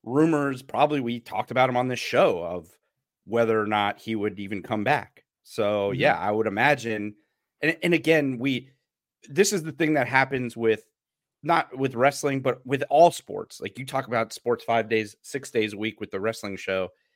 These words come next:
Speaker 1: and we do this a lot with professional athletes and entertainers and stuff like that, and we're like, "Well, you know, if it is over, you know, he had a long run and he's, he's old for the business. And you know what? It was great." But he, what's he, like, thirty-five,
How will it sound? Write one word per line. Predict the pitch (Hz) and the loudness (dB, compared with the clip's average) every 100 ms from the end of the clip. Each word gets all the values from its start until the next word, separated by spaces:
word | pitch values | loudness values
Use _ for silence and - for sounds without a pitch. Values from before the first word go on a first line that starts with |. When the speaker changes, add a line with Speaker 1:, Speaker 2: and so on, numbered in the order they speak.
| _ _ _ | _ _ _
Speaker 1:
and | 120 117 117 110 104 | 2 2 2 -2 -4
we | 131 | 0
do | 160 | 2
this | 190 165 | 4 4
a | 135 | 4
lot | 120 110 107 | 2 4 2
with | 104 104 - _ | -2 -6 -6 _
professional | 113 127 120 120 | -2 0 0 -2
athletes | 113 113 117 113 113 | 0 0 -2 -6 -4
and | 101 92 90 _ _ _ - | -6 -6 -10 _ _ _ -2
entertainers | 123 113 120 117 113 101 | 0 0 0 0 0 -4
and | 104 | -8
stuff | - 107 - | -4 -4 -2
like | 98 | -2
that, | 101 127 107 | 2 4 4
and | |
we're | 107 107 | 0 0
like, | 104 113 | -2 4
"Well, | 156 165 160 - _ _ _ _ _ _ | 6 8 6 2 _ _ _ _ _ _
you | - | -2
know, | 123 151 | 4 6
if | 147 135 | 6 6
it | 143 | 6
is | 190 151 | 6 6
over, | 123 117 113 113 110 _ _ _ _ _ | 2 4 0 0 -4 _ _ _ _ _
you | 117 | 0
know, | 120 | 2
he | 120 | 2
had | 117 120 127 | 0 0 2
a | |
long | 117 127 139 | 4 4 2
run | 135 160 175 | 2 2 2
and | 131 | -2
he's, | 110 101 - | -4 -8 -12
he's | 120 117 | -10 -6
old | 113 120 135 | -2 -2 -2
for | 127 | -4
the | 113 | -2
business. | 120 131 151 160 - | -2 -2 -2 -4 -2
And | 120 117 | -4 -2
you | 110 | 0
know | 120 | 2
what? | 147 165 | 4 2
It | 131 | 0
was | 127 | -4
great." | 123 127 127 - | 0 0 0 0
But | 131 - _ _ _ _ | -6 -6 _ _ _ _
he, | 143 160 | -8 -6
what's | - 196 | -2 -2
he, | 113 | -2
like, | 101 90 | -6 -8
thirty-five, | - 120 131 120 - 90 104 156 190 | -6 -2 0 -2 -8 -8 -6 -8 -14